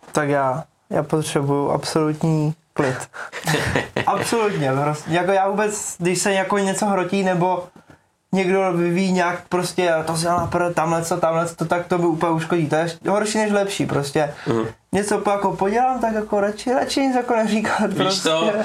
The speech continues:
Speaker 1: Vím
Speaker 2: budeme
Speaker 1: to,
Speaker 2: o tom
Speaker 1: ale
Speaker 2: mlčet. <laughs>
Speaker 1: jako vždycky jako prostě mám to takhle, jako, že snadno mi to rozhodí, takže já jako v klidu prostě, všechno jako dobrý, jako to, tenhle ten jsem prostě jakoby podělal, dobrý, neřešit, do-, už je to jako za mnou, takže další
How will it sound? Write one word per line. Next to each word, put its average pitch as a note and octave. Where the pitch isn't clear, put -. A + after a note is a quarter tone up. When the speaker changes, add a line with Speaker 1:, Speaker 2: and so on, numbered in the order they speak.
Speaker 1:
Vím A#3
Speaker 2:
budeme C4+
Speaker 1:
to, C4
Speaker 2:
o C4
tom -
Speaker 1:
ale A3+
Speaker 2:
mlčet. A3+
<laughs> D#3
Speaker 1:
jako A3
vždycky B3+
jako C4
prostě A3+
mám A3
to G#3+
takhle, G#3
jako, E3+
že E3+
snadno G3+
mi G#3
to G3
rozhodí, F3
takže D3+
já D#3+
jako E3+
v E3
klidu G3+
prostě, G#3+
všechno G3
jako E3
dobrý, G3
jako E3+
to, F3
tenhle G3
ten F#3+
jsem F#3
prostě F3
jakoby E3
podělal, F#3
dobrý, D#3+
neřešit, E3+
do-, D#3
už E3
je E3
to D#3+
jako C#3+
za D3
mnou, D#3+
takže C#3+
další C#3+